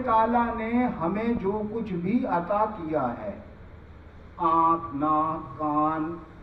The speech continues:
سورج، چاند، ہوا، جو کچھ بھی اس نے ہمیں دیا ہے، اللہ تعالیٰ اس کا بدلہ کچھ نہیں چاہتا ہم سے۔ آپ سمجھ رہے ہیں نا؟ سمجھ پا رہے ہیں یا؟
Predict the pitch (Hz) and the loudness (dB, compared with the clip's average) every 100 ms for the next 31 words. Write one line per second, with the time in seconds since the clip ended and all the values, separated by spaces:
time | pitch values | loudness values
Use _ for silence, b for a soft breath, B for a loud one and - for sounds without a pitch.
0 | - - - 165 160 160 165 - 151 147 | -20 -18 -8 -6 0 0 0 -2 -4 -2
1 | 160 160 156 147 147 147 160 165 - - | -2 -2 -6 -4 0 2 4 2 0 2
2 | 294 330 - 302 302 247 240 294 339 262 | 4 4 4 2 2 2 4 4 4 4
3 | 269 277 220 214 220 214 165 160 156 165 | 2 2 2 2 0 -2 0 2 4 4
4 | 233 262 - B B B 202 220 254 285 | 2 0 -8 B B B 0 4 4 4
5 | 277 214 208 233 269 262 208 - 254 254 | 4 4 4 6 4 4 -2 0 2 4
6 | 190 185 214 240 240 - 247 226 202 185 | 2 0 2 2 2 0 -2 0 0 0
7 | 196 208 170 143 139 - 156 147 127 117 | 0 -2 0 0 0 2 4 4 2 -4
8 | 113 107 95 - - - - - - - | -6 -12 -16 -18 -20 -20 -20 -20 -20 -20
9 | - - - - - - - - - - | -20 -20 -18 -18 -18 -20 -18 -18 -18 -20
10 | - - 156 - 175 185 247 311 311 427 | -20 -6 -4 -2 0 0 2 4 4 2
11 | 359 - - - - - - - - - | -6 -10 -14 -18 -18 -18 -18 -18 -20 -20
12 | - - - - - - 262 - 226 240 | -20 -20 -20 -20 -18 -6 -2 0 2 4
13 | 320 381 339 277 240 202 - | 4 4 4 4 6 4 2